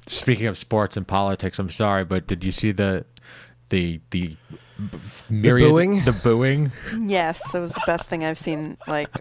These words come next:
Speaker 3: all
Speaker 2: Look, they were
Speaker 3: year.
Speaker 2: saying boo earns, okay?
Speaker 1: <laughs> Boo earns.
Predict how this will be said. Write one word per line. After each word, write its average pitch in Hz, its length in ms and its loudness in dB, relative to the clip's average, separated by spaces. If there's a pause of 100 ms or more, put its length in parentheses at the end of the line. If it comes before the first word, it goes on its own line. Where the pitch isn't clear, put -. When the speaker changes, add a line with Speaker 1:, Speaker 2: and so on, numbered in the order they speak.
(120)
Speaker 3:
all 151 180 0
Speaker 2:
Look, 117 320 0
they 107 300 2
were 135 120 4
Speaker 3:
year. 139 60 2
Speaker 2:
saying 107 500 0
boo 98 260 0
earns, 87 520 -4
okay? 185 920 0
Speaker 1:
<laughs> - 40 -12 (760)
Boo 131 600 4 (160)
earns. 85 880 -4